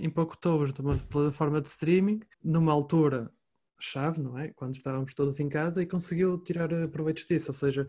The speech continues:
às vezes é muito o que nós conhecemos e o que utilizamos, acho que é uma boa maneira. Obviamente que vai haver casos extremos na história que vão ser um bocado a exceção à regra, não é? Ou seja,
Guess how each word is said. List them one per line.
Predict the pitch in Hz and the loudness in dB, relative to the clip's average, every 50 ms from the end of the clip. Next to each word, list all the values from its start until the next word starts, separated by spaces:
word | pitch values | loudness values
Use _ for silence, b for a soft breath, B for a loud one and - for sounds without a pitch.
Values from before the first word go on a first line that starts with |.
| - - | -6 -2
às | - 156 151 | -2 0 2
vezes | 165 180 165 175 | 2 2 4 4
é | 175 | 4
muito | 170 170 175 165 - 165 160 156 147 - - | 4 2 2 2 0 0 0 0 0 -2 -4
o | - 156 | -6 -8
que | 151 - 156 | -4 -2 -2
nós | 151 143 - | -2 -2 -2
conhecemos | - - 147 139 - - 143 139 139 131 131 | -4 -4 -2 -2 -2 0 0 0 2 2 2
e | 139 | 0
o | 139 | 0
que | 139 - 147 | 0 -2 -2
utilizamos, | 143 139 139 147 143 135 139 131 135 139 147 147 156 156 - - - _ | -2 -2 0 0 0 0 0 0 0 -2 -2 -2 -4 -6 -10 -12 -16 _
acho | - 147 139 - | -8 -8 -6 -4
que | - 156 | -2 -2
é | |
uma | 151 156 156 143 | 0 0 0 0
boa | 147 156 160 156 | 2 4 4 4
maneira. | 151 147 147 139 135 127 123 120 120 113 120 - b b b b b _ - | 2 2 0 0 0 0 0 0 -2 -4 -6 -12 b b b b b _ -2
Obviamente | 151 143 135 156 165 160 170 170 160 147 139 139 - | -2 0 4 4 4 4 6 4 4 2 2 -2 -4
que | - - 151 147 139 139 143 - - | -6 -2 0 2 2 2 2 0 -2
vai | 147 147 147 | -2 0 2
haver | 143 135 147 143 143 | 4 4 2 2 2
casos | - 151 147 139 - | -2 -4 -2 -2 -4
extremos | - - - 147 156 151 156 156 139 | -6 -6 0 2 2 2 2 2 0
na | 151 156 | 0 0
história | 143 - - 170 170 170 185 | 0 0 2 2 2 2 0
que | 180 180 - | -2 -2 -2
vão | 180 180 | -2 0
ser | 170 - - 180 170 | 0 0 0 0 2
um | 170 170 | 0 0
bocado | 165 - 165 165 165 170 170 170 - _ _ _ | 0 0 0 0 0 0 -2 -4 -6 _ _ _
a | - | -8
exceção | 143 - 160 156 147 - 165 160 | -4 -2 -2 -2 0 0 0 2
à | 165 | 2
regra, | 170 165 190 156 131 131 131 127 | 2 4 4 2 2 2 -2 -4
não | 127 127 131 | -4 -2 -2
é? | 147 156 - | -2 -4 -4
Ou | - 135 | -6 -10
seja, | - - 135 127 120 120 127 127 123 123 127 127 | -8 -8 -8 -8 -6 -6 -8 -6 -6 -8 -8 -10